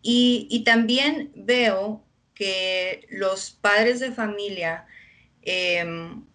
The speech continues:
también ya tienen más entendimiento, eh, cuando un, un hijo se acerca a ellos y empieza a hablar de estas cosas de, de orientación sexual y todo,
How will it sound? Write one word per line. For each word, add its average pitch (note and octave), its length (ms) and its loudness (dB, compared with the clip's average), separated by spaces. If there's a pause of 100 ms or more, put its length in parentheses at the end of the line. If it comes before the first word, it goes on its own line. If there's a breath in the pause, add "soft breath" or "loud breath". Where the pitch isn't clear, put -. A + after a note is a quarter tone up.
(920)
también G#3 1160 2 (320)
ya G#3 280 2
tienen A#3 400 -2
más A3 580 -2 (340)
entendimiento, G#3+ 1400 -2 (580 soft breath)
eh, F#3 480 -2 (260)
cuando F3+ 1080 2
un, G#3+ 1000 4
un A3 220 6
hijo A3+ 280 6
se A#3 140 0
acerca F#3+ 460 0
a F#3 80 4
ellos F#3 500 -2
y D#3 380 -10
empieza F3 440 -6
a F#3 40 2
hablar F3+ 380 2
de F#3 100 -2
estas F#3+ 340 -8
cosas F#3 600 -4 (340 loud breath)
de, F3 360 4
de E3+ 160 4
orientación E3+ 680 0
sexual F#3+ 500 0
y G3 80 -4
todo, G3 500 2